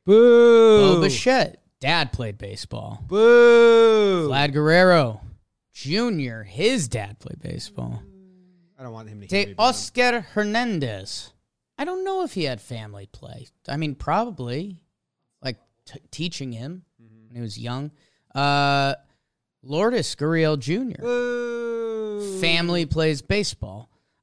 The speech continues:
Speaker 2: Alejandro Kirk. We respect you.
Speaker 1: Yeah.
Speaker 2: He's catching.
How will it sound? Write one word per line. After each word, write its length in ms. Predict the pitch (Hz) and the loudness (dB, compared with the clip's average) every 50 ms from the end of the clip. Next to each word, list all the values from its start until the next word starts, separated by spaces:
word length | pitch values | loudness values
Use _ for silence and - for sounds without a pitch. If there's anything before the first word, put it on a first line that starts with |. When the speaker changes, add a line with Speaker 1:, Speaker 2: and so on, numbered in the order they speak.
| _ | _
Speaker 2:
Alejandro 720 | - 160 185 196 190 180 196 208 208 214 185 180 208 202 202 | 0 2 2 2 2 2 0 0 -2 -2 -4 -4 -4 -4 -4
Kirk. 540 | 190 196 - 208 196 160 123 - - - _ _ _ _ _ _ _ - _ - _ _ - - - - _ _ - - - _ _ - - - _ _ - - - | -8 _ -6 -6 -6 -6 -8 -10 -16 -20 _ _ _ _ _ _ _ -18 _ -18 _ _ -10 -10 -10 -12 _ _ -10 -10 -10 _ _ -8 -8 -8 _ _ -8 -6 -4
We 120 | 175 233 | -4 -4
respect 600 | 269 277 233 - - - - 220 214 214 214 - | -4 -4 -4 -6 -4 0 2 2 2 0 -4 -10
you. 300 | 151 156 151 139 123 104 _ _ _ _ | -8 -8 -8 -8 -8 -12 _ _ _ _
Speaker 1:
Yeah. 340 | 131 139 143 147 151 165 214 _ _ _ _ _ _ _ _ _ _ _ _ _ _ _ _ _ _ _ _ | _ -8 -6 -6 -6 -6 -8 _ _ _ _ _ _ _ _ _ _ _ _ _ _ _ _ _ _ _ _
Speaker 2:
He's 160 | - 147 - | -14 -14 -12
catching. 460 | _ - 196 190 190 - 143 127 110 | _ -4 -4 -4 -4 -8 -12 -12 -12